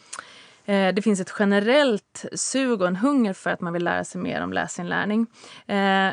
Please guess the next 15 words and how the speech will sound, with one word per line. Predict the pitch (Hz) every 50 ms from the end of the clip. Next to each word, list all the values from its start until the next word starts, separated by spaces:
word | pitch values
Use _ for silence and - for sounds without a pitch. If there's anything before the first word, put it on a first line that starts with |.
| - _
men | - 220 233
det | 233 254 -
är | 262 277 254 254
även | 247 247 302 311 294 277 - _
kopplingen | - - 277 - _ - 202 196 190 190 190
mellan | 190 185 190 190
teori | - - 202 190 185 180 175 175
och | -
praktik | - 196 - - - - - 330 - - 202 - -
och | 196
kopplingen | - - 202 - - 190 180 175 175
mellan | 170 170 170
forskning | 180 - - 220 202 - - - - - 254 226
och | 180 175
klassrummet. | - - 214 - - - - 330 320 226 - - - - _ - -